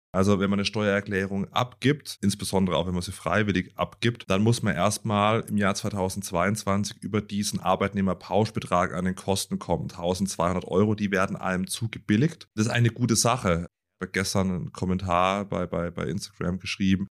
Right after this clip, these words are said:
ja, das ist eine schlechte Sache, weil da muss ich ja erstmal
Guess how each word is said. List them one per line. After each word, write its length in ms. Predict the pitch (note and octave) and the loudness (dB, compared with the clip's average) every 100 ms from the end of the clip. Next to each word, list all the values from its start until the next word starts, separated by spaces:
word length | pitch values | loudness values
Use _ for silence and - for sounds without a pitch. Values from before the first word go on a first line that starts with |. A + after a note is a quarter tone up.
| _ _ - | _ _ -2
ja, 160 | E2+ | 0
das 140 | F#2 - | -2 -2
ist 40 | |
eine 240 | F#2 E2+ | -2 -2
schlechte 360 | E2 G#2 B2 F#2 | 0 0 0 -2
Sache, 340 | E2 D#2+ G2+ | 0 0 0
weil 120 | F2 E2+ | -2 0
da 60 | |
muss 220 | F#2 F#2+ | 0 -2
ich 80 | G2 | -4
ja 80 | G2 | -2
erstmal 500 | D#2 F2+ - F2 | -2 -2 -2 -2